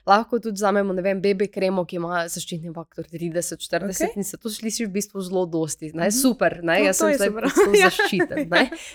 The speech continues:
Speaker 1: <laughs> Problem je, ker, um, mogoče pač to še ni toliko komunicirano s strani, uh, znanstvenega dela, uh, kozmetike, um,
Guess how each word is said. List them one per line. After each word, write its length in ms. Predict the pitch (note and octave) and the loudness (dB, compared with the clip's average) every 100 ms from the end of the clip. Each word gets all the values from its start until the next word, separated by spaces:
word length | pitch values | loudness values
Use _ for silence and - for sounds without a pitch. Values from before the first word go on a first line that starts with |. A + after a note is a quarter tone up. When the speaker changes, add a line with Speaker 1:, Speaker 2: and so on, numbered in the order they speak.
| - - C4+ | -4 2 2
Speaker 1:
<laughs> 0 | A#3 - - - - | 2 -2 -16 -18 -4
Problem 500 | - A3 G3+ A3+ B3+ | -2 2 4 4 4
je, 220 | G3+ G#3 | 4 2
ker, 320 | G#3 G#3 F#3+ F#3 | 2 2 2 0
um, 400 | F3+ E3+ E3+ F3 - _ _ _ F3 - G3 | 0 0 0 -4 -12 _ _ _ -20 -12 -4
mogoče 400 | G3 F#3 G3+ B3 | -2 2 2 2
pač 180 | G#3+ G3 - | 0 -4 -4
to 160 | D4 | -2
še 160 | C#4+ G#3 | 0 2
ni 100 | G3 | 2
toliko 240 | G3 F#3+ | 0 -2
komunicirano 800 | G#3+ F#3+ F3+ E3+ F#3 F#3 F#3+ F3+ E3+ E3 E3+ - - - D#3 - - F#3+ | -2 -2 -2 -4 0 2 2 2 2 0 -4 -10 -18 -20 -20 -20 -10 -8
s 140 | - - | -6 -6
strani, 400 | - E3+ F#3+ G3 F3 _ | 0 2 4 2 -2 _
uh, 380 | - E3+ D#3+ E3+ | -2 0 2 0
znanstvenega 680 | F#3 F#3 E3+ F3+ F3+ F#3+ F3+ | -2 2 2 4 2 2 2
dela, 300 | F3 F#3 F#3+ F3+ F3+ - - _ | 2 4 6 6 4 -2 -18 _
uh, 120 | F3+ F3 E3 E3 E3 E3 E3 E3+ | 2 4 4 2 0 -2 -2 -2
kozmetike, 800 | G3+ F#3+ G3 F#3+ A#3 - A3 A3 - _ _ _ | -2 2 2 2 -2 -2 0 -2 -8 _ _ _
um, 360 | F3+ F3 F3+ | -2 -2 -2